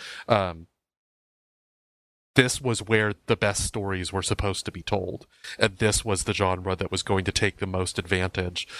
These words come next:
of the new technology. Uh,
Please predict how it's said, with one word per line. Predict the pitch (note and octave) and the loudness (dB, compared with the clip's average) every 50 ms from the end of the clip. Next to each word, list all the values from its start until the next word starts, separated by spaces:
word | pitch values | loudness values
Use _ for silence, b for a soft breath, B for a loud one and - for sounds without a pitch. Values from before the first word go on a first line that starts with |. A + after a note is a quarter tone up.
| B B B - | B B B 2
of | A2 G2+ F#2+ F#2 F2 - - - | 2 2 2 0 -4 -10 -10 -4
the | - A2 | -2 -2
new | G2 F#2+ F#2+ | 0 0 0
technology. | F#2 - G#2 F#2 - - G2 F#2 F#2 F2+ F2+ F2 - F#2 F2+ G2+ G#2+ - B B B B B | 0 0 0 -2 -2 0 0 0 0 -2 -4 -8 -8 -6 -6 -6 -8 -8 B B B B B
Uh, | - G#2+ G2 F#2 F2+ | 2 4 4 2 0